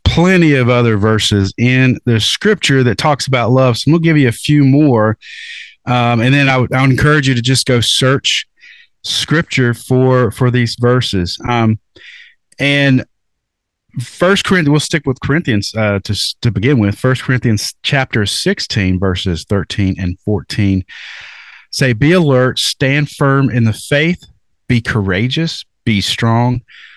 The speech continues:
do everything in love." So that kinda echoes the beginning of chapter thirteen in, uh, First Corinthians, because it talks about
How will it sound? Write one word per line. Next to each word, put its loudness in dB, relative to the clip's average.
do 2
everything 0
in 0
love." 0
So 2
that 2
kinda 2
echoes 0
the -4
beginning 2
of -2
chapter -4
thirteen 0
in, 2
uh, -2
First -2
Corinthians, 0
because -2
it -4
talks -4
about -2